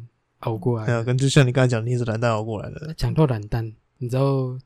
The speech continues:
Speaker 1: 最近不是出了一些很奇怪、莫名其妙的披萨？
Speaker 2: 不是，
Speaker 1: 像那什么猪血糕、皮蛋啊、香菜、花生粉。
Speaker 2: <laughs> 我想说我要讲一些感人的事情，然后你跟我讲说最近不是出一些很感人的事。
Speaker 1: 对，对，对，对，对。啊，其-，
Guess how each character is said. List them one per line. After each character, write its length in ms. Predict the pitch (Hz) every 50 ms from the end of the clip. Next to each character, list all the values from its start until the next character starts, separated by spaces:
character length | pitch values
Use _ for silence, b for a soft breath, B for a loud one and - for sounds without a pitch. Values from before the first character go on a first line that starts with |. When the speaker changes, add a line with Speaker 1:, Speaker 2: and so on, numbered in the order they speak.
| _ _
Speaker 1:
最 120 | - 151
近 140 | 135 147 139
不 80 | 123 120
是 140 | - 135
出 180 | 131 - - 135
了 80 | 131 127
一 80 | 127
些 400 | 123 127 123 123 123 123 123 131 -
很 120 | - 123
奇 180 | 113 - - 120
怪、 140 | 117 127 127
莫 160 | 127 135 135
名 120 | 127 127 123
其 180 | - - -
妙 160 | 120 123 123 120
的 100 | 117 117
披 200 | - - 123 113
萨？ 200 | - - 110 - b b b b b b b b _ _ _ - 156
Speaker 2:
不 60 | 135
是， 120 | 139 170
Speaker 1:
像 120 | 160 151 156
那 140 | 165 160 151
什 100 | 151 139
么 80 | 135
猪 160 | 131 - 147 156
血 200 | - - 131 127
糕、 460 | - - 139 135 135 135 135 135 135
皮 340 | 135 - - - 127 120 123
蛋 240 | 127 143 131 127 123 120 120 117 113 113 117 120 -
啊、 100 | 135 120
香 300 | - - 135 127 131 131
菜、 320 | - - 143 127 123 117 113 113 110 110 110
花 160 | 101 - 123
生 220 | 120 - - 131 123 123 123 120
粉。 280 | - 127 113 107 104 -
Speaker 2:
<laughs> 80 | - -
我 80 | 196
想 100 | 175 147
说 80 | 160 190
我 80 | 170
要 100 | 151 185
讲 140 | 175 160 147
一 20 | 147
些 80 | 185
感 160 | - - 131
人 140 | 120 120 117
的 80 | 131 135
事 160 | - 175 151
情， 140 | 127 135 117
然 80 | 123
后 40 | 131
你 80 | 135 139
跟 120 | 135 151 147
我 60 | 135
讲 120 | 127 123
说 240 | 123 131 135 139 143 143 -
最 120 | - 151
近 100 | 143 151
不 60 | 139 131
是 60 | 131
出 120 | - 151
一 60 | 139
些 100 | 139 -
很 140 | - - 196
感 240 | - - - - 160
人 120 | - -
的 60 | - 160
事。 200 | 165 156 156 147
Speaker 1:
对， 140 | 151 156
对， 120 | 151 151 147
对， 100 | 147 151
对， 40 | 151
对。 100 | 294 302
啊， 640 | 254 - - - 247 262 233 - - - - - 143 -
其-， 180 | - 180 -